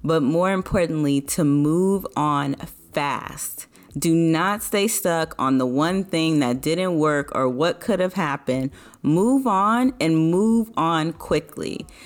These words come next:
So if you make a mistake during the day, like you give into a temptation or whatever else you perceive as failing,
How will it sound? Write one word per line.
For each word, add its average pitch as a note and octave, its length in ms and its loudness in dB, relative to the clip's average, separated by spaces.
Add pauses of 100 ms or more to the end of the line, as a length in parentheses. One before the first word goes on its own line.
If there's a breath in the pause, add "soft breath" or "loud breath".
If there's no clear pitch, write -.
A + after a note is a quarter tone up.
So D#3 400 0
if D#3 120 -2
you F3+ 160 0
make A#3 220 2
a F3 80 2
mistake E3 520 -2
during D#3 220 2
the D3+ 80 2
day, D3 360 0
like C#3 180 -2
you C3+ 80 2
give C#3 220 0
into D3 680 0
a C3+ 200 0
temptation F3+ 1000 -2 (340 loud breath)
or D3+ 380 2
whatever F3+ 580 0
else E3+ 260 0
you D#3 120 -4
perceive D3+ 460 0
as C3 220 -2
failing, - 760 -4